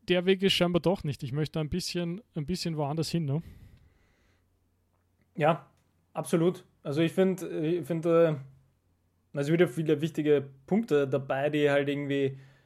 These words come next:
Speaker 2: schön zusammenfließen, weil ich mir eben denke, dass,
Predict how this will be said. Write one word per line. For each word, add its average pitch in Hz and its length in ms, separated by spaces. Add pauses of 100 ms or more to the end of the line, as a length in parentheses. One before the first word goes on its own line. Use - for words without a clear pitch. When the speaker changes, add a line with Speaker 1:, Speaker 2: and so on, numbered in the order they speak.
(600)
Speaker 2:
schön 196 340
zusammenfließen, 160 1000 (200)
weil 151 180
ich 156 60
mir 165 120
eben 160 140
denke, 165 640
dass, - 360